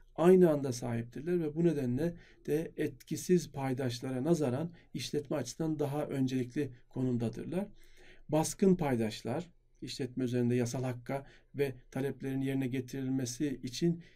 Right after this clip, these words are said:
işletmeyi etkileyecek güce sahip olan paydaşları ifade etmektedir. Tehlikeli paydaşlar, zorunluluk ve güç niteliklerine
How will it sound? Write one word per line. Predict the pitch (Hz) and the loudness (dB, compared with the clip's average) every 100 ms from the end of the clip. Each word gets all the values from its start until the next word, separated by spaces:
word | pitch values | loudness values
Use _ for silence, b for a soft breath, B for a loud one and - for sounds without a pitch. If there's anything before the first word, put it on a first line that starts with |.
| B - | B -8
işletmeyi | 120 143 - 135 120 | -6 -4 -4 -2 -2
etkileyecek | 117 - 143 156 151 | -2 -6 -4 -4 -4
güce | 147 143 156 | 0 2 2
sahip | 127 117 117 | 2 0 0
olan | 110 110 110 b b | -4 -6 -6 b b
paydaşları | - 107 107 107 110 110 127 123 B - | -10 -8 -6 -8 -4 -4 -4 -8 B -14
ifade | 117 104 104 | -10 -8 -8
etmektedir. | 107 - 120 - 120 180 180 B B - | -12 -14 -16 -10 2 2 2 B B -6
Tehlikeli | - 170 180 190 190 185 | 4 6 6 6 6 6
paydaşlar, | 180 175 175 170 175 175 - b b - | 6 6 4 4 2 2 -2 b b 0
zorunluluk | 165 165 175 180 175 175 | 2 6 8 8 6 4
ve | |
güç | 151 160 170 175 | 4 4 2 0
niteliklerine | 160 151 143 - 147 147 147 | -2 -2 -2 2 2 4 0